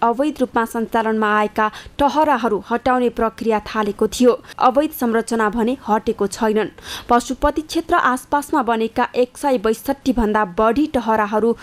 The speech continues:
स्थानान्तरणका लागि पशुपति क्षेत्र विकास कोषले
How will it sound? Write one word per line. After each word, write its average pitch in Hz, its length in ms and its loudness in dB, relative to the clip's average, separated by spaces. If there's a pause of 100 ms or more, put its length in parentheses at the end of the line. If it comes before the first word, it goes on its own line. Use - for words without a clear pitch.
(260)
स्थानान्तरणका 240 880 0
लागि 208 280 0
पशुपति 294 580 -2
क्षेत्र 240 360 -2
विकास 220 380 -2
कोषले 240 420 4